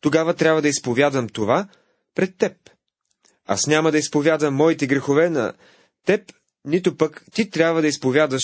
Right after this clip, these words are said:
своите грехове на мен. Ти трябва да ги изповядаш пред Бога.“ Ако изповядаме греховете си, той е верен и праведен да ни прости греховете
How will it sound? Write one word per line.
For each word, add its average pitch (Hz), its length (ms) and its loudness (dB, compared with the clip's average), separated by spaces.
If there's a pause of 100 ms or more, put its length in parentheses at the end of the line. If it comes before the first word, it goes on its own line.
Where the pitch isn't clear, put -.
своите 147 340 0
грехове 127 360 -2
на 147 120 0
мен. 175 220 -2 (400)
Ти 220 140 -2
трябва 190 240 2
да 185 80 2
ги 165 100 -2
изповядаш 120 640 -2
пред 185 180 0
Бога.“ 160 320 -4 (1400)
Ако 123 240 -2
изповядаме 156 680 0
греховете 104 480 -4
си, 214 280 -2 (540)
той 107 160 0
е 95 40 -2
верен 175 380 0 (120)
и 165 140 -2
праведен 151 580 0
да 113 120 0
ни 107 140 -6
прости 101 340 -2
греховете 165 640 0